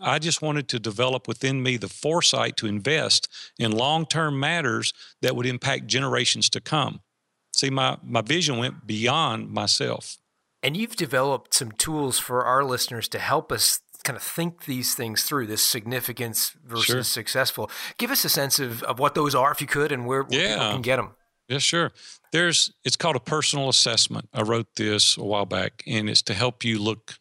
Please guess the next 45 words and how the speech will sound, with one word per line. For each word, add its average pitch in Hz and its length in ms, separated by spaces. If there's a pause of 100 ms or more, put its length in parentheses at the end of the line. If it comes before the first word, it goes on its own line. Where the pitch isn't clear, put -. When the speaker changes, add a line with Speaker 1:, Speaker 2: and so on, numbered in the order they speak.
(120)
Speaker 1:
inside. 110 460 (220)
It's - 160
saying, 120 360
"Am 143 220
I 107 220 (100)
that 113 200
person 110 500 (300)
that 120 100
wants 110 200
to - 80
be 104 100
successful, 104 580
significant? - 680 (280)
What 147 160
is 147 200
it 123 100
about 117 320
me? 107 220
What 113 420
are 113 180
the 110 120
relationships 107 600
I'm 101 120
looking 110 240
for? 101 320 (300)
What 139 140
is 135 140
it 123 80
about, 117 380 (440)
uh, 104 180
my 110 160
career, 107 520
my 101 200
faith, 117 500
my 101 160
family? 110 480
What 120 180
are 147 60
the 117 140
things 120 320
that 110 100
are 107 60
important 113 440
to 104 100
me?" 101 260